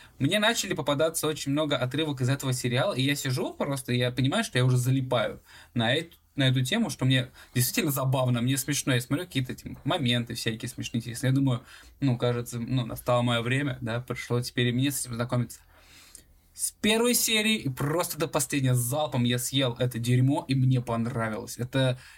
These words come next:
я не знаю, это лучший сериал. Это я, я смеялся, как, ну, как ребёнок какой-то, реально, действительно. Я просто включил, и даже спустя вот это всё просмотр, я закончил просматривать буквально,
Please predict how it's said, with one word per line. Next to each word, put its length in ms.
я 140
не 80
знаю, 160
это 100
лучший 360
сериал. 480
Это 220
я, 440
я 180
смеялся, 500
как, 220
ну, 300
как 180
ребёнок 380
какой-то, 400
реально, 300
действительно. 400
Я 40
просто 340
включил, 680
и 360
даже 300
спустя 420
вот 160
это 140
всё 200
просмотр, 420
я 60
закончил 460
просматривать 640
буквально, 560